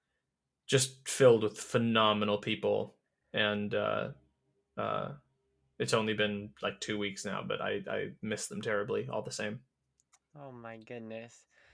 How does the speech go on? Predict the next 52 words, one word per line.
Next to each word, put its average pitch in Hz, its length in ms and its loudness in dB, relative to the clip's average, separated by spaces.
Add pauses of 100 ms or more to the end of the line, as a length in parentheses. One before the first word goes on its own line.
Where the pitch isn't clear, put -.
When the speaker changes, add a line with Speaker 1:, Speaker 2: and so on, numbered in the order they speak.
(120)
Speaker 2:
That 185 120 -6
is 180 160 -8
so 165 220 -2
sweet. 151 420 -2
I 175 140 6
know, 185 160 2
there's 170 240 -4
something 220 260 -6
about 202 240 0
a 185 60 -6
touring 170 600 -8 (240)
cast. 160 640 -6
I 156 60 -4
mean, 151 220 -4 (320)
obviously, 160 480 -4
like, 131 240 -4
your 143 120 -4
days 143 300 -2
off - 300 -12
are - 80 -14
still - 260 -10
spent - 320 -4
with 107 140 -12
them 104 200 -8
'cause 101 180 -18
you 107 60 -6
have 104 100 -8
to, 110 80 -10
like, 104 140 -10
travel 110 360 -4
and 104 80 -6
everything, 104 340 -8
so 113 140 -12
you 123 140 -6
literally 143 420 -2
don't 113 260 -4
get 113 120 -2
a 107 60 -4
second 107 280 -8
away 104 160 -6
from 98 160 -12
them, 95 160 -12
and 95 120 -10
I 107 100 -6
just 117 240 -12
think 117 220 -8
that, 110 160 -6
like, 101 200 -6
a 101 60 -12
touring 113 480 -10
cast 98 500 -12 (1080)
makes, 151 540 -6